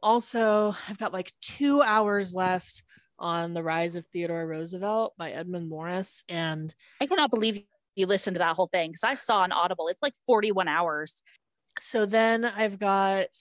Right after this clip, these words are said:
Speaker 1: on my T B R list, I have, like, two entire shelf fulls of book. I, I have so many books on my physical T B R shelf that I had to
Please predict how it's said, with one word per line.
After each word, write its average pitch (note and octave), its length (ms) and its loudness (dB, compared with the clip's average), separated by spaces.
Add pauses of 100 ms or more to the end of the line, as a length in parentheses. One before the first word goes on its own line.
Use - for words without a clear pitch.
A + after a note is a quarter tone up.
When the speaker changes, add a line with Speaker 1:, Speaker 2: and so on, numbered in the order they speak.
(240)
Speaker 1:
on G3 180 -4
my F3+ 640 -2 (260)
T - 240 -10
B F3+ 160 -2
R E3+ 220 2
list, E3+ 400 -4 (300)
I D4 100 6
have, F4 320 2 (580)
like, G#3 220 0 (140)
two B3+ 240 0
entire A3 440 -2
shelf - 420 -4 (180)
fulls D#3 260 -8
of D3 100 -14
book. D#3 200 -12
I, G3 200 0 (300)
I A#3 80 2
have A3+ 220 2
so C#4+ 340 0
many D#4 220 -4
books B3 380 -6 (160)
on A3+ 440 0 (160)
my F3+ 160 -6
physical A3 520 -8
T A3+ 200 -10
B G#3+ 140 -2
R G3+ 200 2
shelf A3 460 -6 (320)
that F3 100 -4
I F3+ 40 0
had F3+ 260 -2
to F3 100 -8